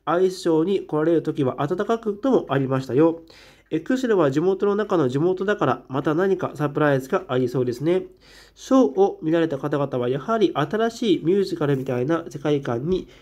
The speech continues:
えー、真央ちゃんやメンバーの滑りも素晴らしくて感動の嵐。えー、滑りからまた日々頑張っていこうとパワーをもらい、ビヨンドされているようですよ。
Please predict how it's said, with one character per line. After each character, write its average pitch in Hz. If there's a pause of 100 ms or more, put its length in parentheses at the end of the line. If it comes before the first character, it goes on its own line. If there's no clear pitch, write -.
(120)
え 139
ー、 139
真 151
央 147
ち 143
ゃ 131
ん 127
や 123
メ 170
ン 175
バ 151
ー -
の 139
滑 160
り 226
も 208
素 165
晴 175
ら 208
し 208
く 170
て 151
感 160
動 170
の 175
嵐。 165 (440)
え 156
ー、 151
滑 208
り 262
か 247
ら 190
ま 147
た 151
日 175
々 156
頑 170
張 233
っ -
て 160
い 139
こ 147
う 139
と 180
パ 175
ワ 151
ー 170
を 180
も 147
ら 127
い、 117
ビ 131
ヨ 214
ン 233
ド 233
さ 233
れ 214
て 214
い 214
る 220
よ 214
う -
で 139
す 131
よ。 185